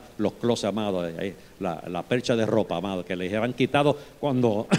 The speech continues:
<coughs> los iban a llevar a las cámaras de gas, los desnudaban por completo con la, con la, y, con la información de que era que los iban a bañar.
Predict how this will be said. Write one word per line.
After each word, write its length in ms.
<coughs> 280
los 120
iban 320
a 80
llevar 280
a 60
las 140
cámaras 400
de 120
gas, 360
los 200
desnudaban 680
por 160
completo 480
con 280
la, 240
con 240
la, 680
y, 180
con 380
la 240
información 580
de 100
que 100
era 200
que 100
los 400
iban 240
a 60
bañar. 480